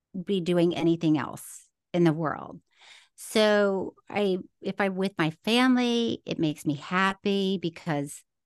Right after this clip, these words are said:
I am with them and I would rather be with them than anybody else in the world. And I pick and choose my friends that way too. And, and then even when I was struggling as an actress, I,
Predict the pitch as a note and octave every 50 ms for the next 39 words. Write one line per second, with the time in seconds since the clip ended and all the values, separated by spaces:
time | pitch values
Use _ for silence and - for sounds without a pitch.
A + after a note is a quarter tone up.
0 | _ _ F3+ F#3+ G3 G3 G3 F#3+ F3+ F3 F3 _ - E3+ D#3 D3+ E3+ G#3+ B3+ C#4+
1 | A#3+ G3+ F#3+ F#3+ F#3+ F3+ E3+ F3+ F3 F3+ F3+ F3 F3 E3+ E3 E3+ E3+ E3 - -
2 | E3 D#3 D#3 E3+ A3+ C4 C4+ A#3+ G3 F3 E3 E3 E3 E3 D#3 D#3+ D3+ D3+ D3+ D3+
3 | D3 D3 D3 - - E3 D3+ C3+ C#3 C#3+ D#3 G3 G#3 - - - - - - -
4 | _ _ _ _ - A3+ A3+ A3+ A3+ A3 G#3+ G#3+ G3 - - - - - A3 A3+
5 | A#3 A3 - _ - - A3+ A3 - A3+ A3+ - - - G3+ G3+ G3+ - A3+ A3
6 | B3 A#3+ - - D3+ C3+ C3+ C#3 D#3 F#3+ G3+ G3+ - - - - F3+ E3+ E3+ -
7 | F3+ E3+ E3+ F#3+ - - - E3+ D#3 D#3 C#3+ C#3+ D3+ F3 A3+ B3+ B3+ _ _ _
8 | _ _ _ _ _ _ _ _ _ _ G#3 G3 G#3 G#3+ G#3+ G#3+ A3 A3+ A3 A3
9 | G3 - - _ - A#3+ C4 C4+ C#4 C4+ C4 B3+ - - - _ _ _ _ _
10 | _ _ _ _ _ _ _ _ _ _ - - - B3+ B3 C4+ C#4 C4 B3+ A3+
11 | A3 G#3+ G3+ - - - A3 G#3+ G#3 G3+ G3 G3 F#3 F3+ E3 E3+ E3 E3 E3 F#3
12 | A#3 C4+ - _ - - F3 E3+ F3 F3+ - F3